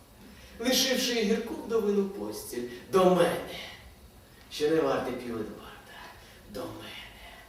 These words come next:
кривоної потвори. Проти гроша і герцогство поставлю, що досі помилявся я в собі.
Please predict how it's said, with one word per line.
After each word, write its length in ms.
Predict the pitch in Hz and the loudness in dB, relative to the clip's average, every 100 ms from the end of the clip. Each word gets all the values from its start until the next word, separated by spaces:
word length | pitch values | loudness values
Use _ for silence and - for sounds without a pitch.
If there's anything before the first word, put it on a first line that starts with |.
| - - - - - - - - - - - - - - - - 262 - 208 - - | -20 -20 -20 -20 -20 -20 -20 -20 -20 -20 -20 -20 -20 -20 -20 -20 -20 -20 -20 -20 -16
кривоної 840 | 117 117 117 113 104 101 101 101 | -10 -8 -8 -6 -6 -8 -8 -12
потвори. 560 | - 110 107 - - 196 - - - - - - - - - - - - - - - - - - - - - - 180 - - - | -12 -14 -16 -18 -18 -18 -20 -20 -20 -20 -20 -20 -20 -20 -20 -20 -20 -20 -20 -20 -20 -20 -20 -20 -20 -20 -18 -14 -12 -10 -12 -4
Проти 240 | 139 143 | -2 0
гроша 460 | 135 139 - 151 143 | 0 0 -2 0 2
і 120 | 139 | 4
герцогство 500 | - - - - 117 | 2 0 -4 -4 -4
поставлю, 600 | 110 104 - 120 107 107 | -2 -4 -4 0 0 0
що 300 | - 107 - | -4 -6 -2
досі 220 | 127 - | -2 -2
помилявся 720 | 196 - - 107 104 107 - 98 | -4 -2 -2 0 0 -2 -4 -8
я 220 | 98 - | -10 -10
в 20 | |
собі. 280 | - - | -12 -12